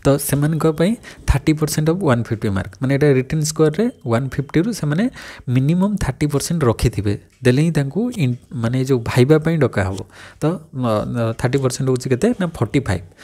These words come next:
ତ ଜେନେରାଲରେ ରହିଯାଉଛି ୟୁ ଆର୍ କ୍ୟାଟେଗୋରିଜ୍‌ରେ ସିକ୍ସଟି, ତାପରେ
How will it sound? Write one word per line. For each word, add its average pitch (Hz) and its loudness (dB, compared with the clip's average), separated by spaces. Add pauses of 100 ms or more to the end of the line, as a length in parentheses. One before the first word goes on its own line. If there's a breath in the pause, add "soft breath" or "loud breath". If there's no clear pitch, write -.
(340 loud breath)
ତ - -2 (800)
ଜେନେରାଲରେ 131 4
ରହିଯାଉଛି 131 2
ୟୁ 120 2
ଆର୍ 123 2
କ୍ୟାଟେଗୋରିଜ୍‌ରେ 127 0
ସିକ୍ସଟି, - -4 (340)
ତାପରେ 143 0